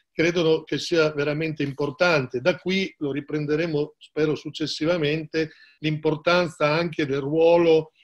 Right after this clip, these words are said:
di istituti di ricerca come inas, agenzie ambientali, per lavorare, eh, proprio su questi aspetti, sulla reportistica e sulla rendicontazione.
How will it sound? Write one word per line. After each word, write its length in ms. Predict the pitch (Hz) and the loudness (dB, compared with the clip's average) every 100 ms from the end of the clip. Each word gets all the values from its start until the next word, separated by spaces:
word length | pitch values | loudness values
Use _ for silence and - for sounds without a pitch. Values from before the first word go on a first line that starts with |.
| _ _ _ | _ _ _
di 120 | 143 | -6
istituti 560 | - 151 147 180 156 | -6 -8 -6 -6 -4
di 100 | 139 | -4
ricerca 640 | 139 135 - 165 156 135 127 | -4 -6 -4 -2 -2 -6 -4
come 260 | 143 160 | -4 -2
inas, 1500 | 156 156 156 - _ _ _ _ _ _ _ _ - 139 135 - | 0 -2 -6 -16 _ _ _ _ _ _ _ _ -8 -6 -6 -4
agenzie 640 | 156 135 135 135 - 165 | -2 -2 -4 -10 -6 -6
ambientali, 760 | 139 170 165 151 139 147 156 156 _ - - - _ - | -4 -4 -6 -4 -4 -4 -4 -8 _ -20 -20 -20 _ -2
per 180 | 147 | 0
lavorare, 840 | 147 143 143 156 151 160 156 151 151 | 2 2 4 4 4 6 6 4 2
eh, 260 | 143 135 | -2 -2
proprio 360 | 131 156 156 156 | -2 -2 -2 -4
su 200 | - 131 | -8 -8
questi 360 | - 196 - - | 2 4 4 0
aspetti, 560 | 117 - 131 117 - 110 | -4 -2 -2 -2 -6 -18
sulla 220 | - 131 | -8 -4
reportistica 800 | 135 - 135 - 190 - 151 139 | -4 -4 -6 -4 -4 -4 -6 -6
e 40 | |
sulla 260 | - 147 135 | -6 -4 -2
rendicontazione. 1040 | 135 131 127 131 127 117 - 123 110 | -4 -4 -10 -12 -12 -14 -18 -14 -14